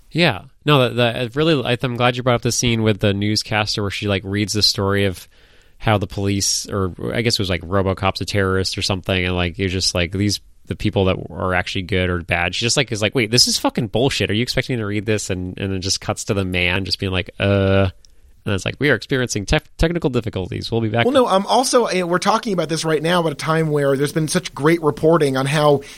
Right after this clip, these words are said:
Speaker 2: consistently police lie about what happens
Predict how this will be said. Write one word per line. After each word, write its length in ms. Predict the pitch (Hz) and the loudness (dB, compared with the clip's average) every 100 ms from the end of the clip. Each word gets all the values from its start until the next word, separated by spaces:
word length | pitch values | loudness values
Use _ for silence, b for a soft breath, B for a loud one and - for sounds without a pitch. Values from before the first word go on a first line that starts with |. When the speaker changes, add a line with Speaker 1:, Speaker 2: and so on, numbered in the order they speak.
| B | B
Speaker 2:
consistently 1120 | - 196 - - 262 269 226 156 139 131 123 B B B | -2 0 2 2 2 2 0 0 0 0 -2 B B B
police 560 | - 180 202 214 - - _ | -2 2 4 2 2 -2 _
lie 580 | 123 147 180 175 131 131 135 | 0 4 4 4 2 0 0
about 240 | 147 139 | 2 2
what 100 | 147 | 2
happens 680 | 160 165 143 113 107 - | 2 0 0 -2 -4 -6